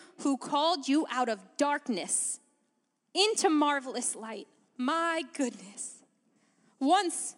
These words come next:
you were not a people, meaning you were nobody. Once we were nobodies, but now we are God's people.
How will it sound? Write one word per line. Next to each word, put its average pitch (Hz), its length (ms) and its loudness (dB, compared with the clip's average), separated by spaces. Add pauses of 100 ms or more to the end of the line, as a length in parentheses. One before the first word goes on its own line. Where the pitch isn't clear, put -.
you 269 140 2
were 277 120 -2
not 285 200 0
a 269 60 -4
people, 226 460 -4
meaning 285 380 -2
you 311 120 -6
were 302 100 -2
nobody. 208 440 -4 (520)
Once 359 280 -2
we 285 120 -2
were 285 100 2
nobodies, 226 560 -2 (260)
but 214 140 0
now 214 640 -2
we 220 200 2
are 180 100 0
God's 208 440 -4
people. - 440 -12